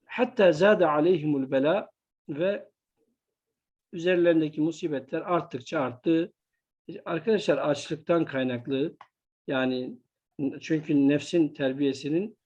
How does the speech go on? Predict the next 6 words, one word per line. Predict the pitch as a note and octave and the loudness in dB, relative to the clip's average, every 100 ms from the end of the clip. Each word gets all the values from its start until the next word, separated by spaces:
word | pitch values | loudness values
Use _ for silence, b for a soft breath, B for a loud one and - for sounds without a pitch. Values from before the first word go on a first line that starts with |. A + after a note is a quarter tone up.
| _ _ _ - | _ _ _ 0
en | E3+ C#3+ | 4 4
böyle | C3 C#3+ F#3 A3 _ | 4 2 0 -4 _
şiddetlendiği | - E3 C#3+ D3 C3+ D3+ D3 C#3+ C#3+ | -14 -12 -2 -2 2 2 4 4 2
şey | C3 F#3+ A3+ | 0 -2 -2
acıkmadır | D#3+ D3 D#3 F#3 D3+ C3+ | -4 -6 -2 2 2 0
arkadaşlar. | A#2 A#2 B2+ A#2 - B2 | -4 -6 -12 -16 -16 -18